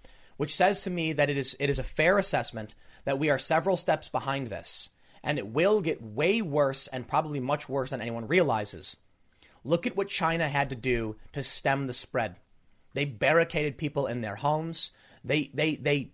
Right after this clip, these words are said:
they disappeared people. They, they went to people's houses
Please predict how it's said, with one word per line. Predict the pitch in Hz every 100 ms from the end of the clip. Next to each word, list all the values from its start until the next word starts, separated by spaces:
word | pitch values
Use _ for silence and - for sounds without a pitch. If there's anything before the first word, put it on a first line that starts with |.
| -
they | 131 135
disappeared | 117 104 175 170 - - 165 170 147
people. | - - - - - - - - - -
They, | 170
they | 151 175
went | 170 208
to |
people's | 214 180 185
houses | 175 175 151